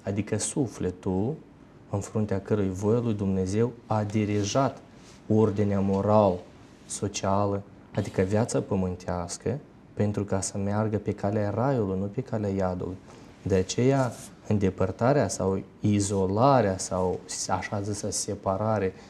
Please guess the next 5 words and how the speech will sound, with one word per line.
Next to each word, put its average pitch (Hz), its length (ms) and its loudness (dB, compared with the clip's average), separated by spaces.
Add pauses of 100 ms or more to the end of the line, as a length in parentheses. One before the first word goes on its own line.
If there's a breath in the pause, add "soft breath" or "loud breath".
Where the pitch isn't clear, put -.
(340 loud breath)
sovietico-comunistă 101 1800 -2
a 101 140 -2
bisericii 98 520 -4
de 98 140 -4
stat - 500 0